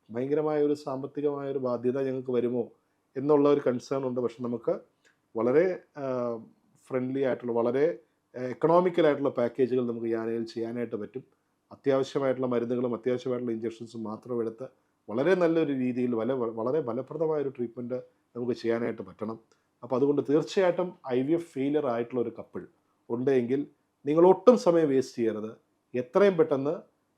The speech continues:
നമ്മൾ എല്ലാ report-ുകളായിട്ട് യാനയിൽ വരുന്ന പോലെ തന്നെ പ്ലാൻ ചെയ്യുക. തീർച്ചയായിട്ടും ഐ വി എഫ് നെഗറ്റീവ്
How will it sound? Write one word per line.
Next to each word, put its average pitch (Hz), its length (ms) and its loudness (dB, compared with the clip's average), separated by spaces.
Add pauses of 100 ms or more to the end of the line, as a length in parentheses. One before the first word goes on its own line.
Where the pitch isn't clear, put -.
(260)
നമ്മൾ 131 240 2
എല്ലാ 151 340 6
report-ുകളായിട്ട് 147 840 4 (460)
യാനയിൽ 143 360 0
വരുന്ന 120 240 4
പോലെ 104 280 -2
തന്നെ 98 140 -14
പ്ലാൻ 95 280 -12
ചെയ്യുക. 95 320 -18 (300)
തീർച്ചയായിട്ടും 170 580 0
ഐ 135 80 2
വി 151 60 0
എഫ് 165 220 -4
നെഗറ്റീവ് 135 400 -2